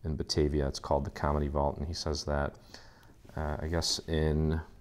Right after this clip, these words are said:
in Hispanic culture, especially in the kitchen, everyone has their own, what they call flavor when it comes to spices and seasoning.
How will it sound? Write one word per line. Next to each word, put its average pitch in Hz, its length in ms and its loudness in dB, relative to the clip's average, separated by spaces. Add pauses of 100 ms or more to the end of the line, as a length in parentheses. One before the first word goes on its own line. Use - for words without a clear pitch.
(1120)
in 80 160 0
Hispanic 87 540 2
culture, 87 640 2 (1200)
especially - 460 0
in 80 120 0
the 85 60 0
kitchen, 98 500 2 (680)
everyone 107 280 4
has 92 180 4
their 85 200 0
own, 85 460 4
what - 140 -4
they 80 80 0
call 76 240 0
flavor - 680 -2 (460)
when 82 160 -4
it - 80 -6
comes - 320 -4
to 73 440 -2
spices 73 600 2
and 64 100 -6
seasoning. 76 600 -2